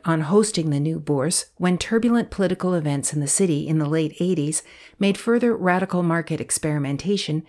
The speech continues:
seem too risky to the country's leadership, especially given the capital's status as the seat of power. Both Shanghai and Shenzhen saw the opportunity to take on the experiment themselves. In the febrile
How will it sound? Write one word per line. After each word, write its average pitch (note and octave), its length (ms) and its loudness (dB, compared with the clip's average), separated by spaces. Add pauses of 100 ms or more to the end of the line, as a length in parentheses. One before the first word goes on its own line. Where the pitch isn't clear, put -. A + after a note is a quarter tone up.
(140)
seem G#3 300 0
too A#3 240 -2
risky G#3 400 0
to - 160 -12
the D3 80 -6
country's C#3+ 460 -4
leadership, D#3 560 -2 (420)
especially G#3+ 500 2
given E3+ 280 2
the D#3+ 80 0
capital's E3+ 640 -4
status D#3 600 -2 (280)
as D#3+ 220 0
the D#3+ 100 -2
seat - 360 0
of D3+ 140 -4
power. - 520 -6 (1000)
Both B3 340 4
Shanghai F3+ 720 2
and E3 160 0
Shenzhen F#3 760 0
saw A3 300 2
the G#3+ 160 2
opportunity D#3 760 -4 (100)
to F3 120 -4
take F3+ 360 0
on D#3+ 140 2
the E3+ 60 2
experiment C3+ 580 -4
themselves. D3 640 -2 (880)
In G#3+ 160 6
the G#3 100 4
febrile A3+ 640 2